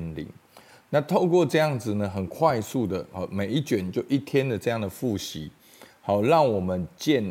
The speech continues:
灵也见树，就是我们可以从我们复习的每一个书卷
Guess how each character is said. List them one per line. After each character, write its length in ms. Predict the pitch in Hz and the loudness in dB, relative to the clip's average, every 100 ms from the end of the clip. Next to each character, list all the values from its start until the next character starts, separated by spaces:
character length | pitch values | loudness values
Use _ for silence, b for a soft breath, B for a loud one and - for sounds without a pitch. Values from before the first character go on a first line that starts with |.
| 82 | -4
灵 320 | 92 87 92 92 - | -2 -2 -4 -8 -8
也 240 | 87 82 | -6 -6
见 300 | - 120 90 | -2 -2 -2
树， 300 | 85 - 92 - b b b - | -4 -6 -6 -8 b b b 0
就 120 | 175 | 0
是 260 | 180 175 - - - _ _ _ _ _ - | 4 4 2 -6 -20 _ _ _ _ _ -8
我 140 | 110 113 | 0 0
们 120 | 139 | 0
可 180 | - 170 | 2 4
以 200 | 180 110 | 4 4
从 400 | - - 95 98 - b b b | -2 -2 -2 -4 -10 b b b
我 120 | 101 | 0
们 140 | 104 110 | 2 0
复 280 | - 165 | 0 2
习 200 | 120 - | 2 0
的 120 | 98 98 | -2 0
每 280 | 92 87 | 0 -2
一 100 | 90 | -2
个 180 | 139 123 | 0 0
书 340 | - - 131 123 | 0 -2 -2 0
卷 200 | 101 | -2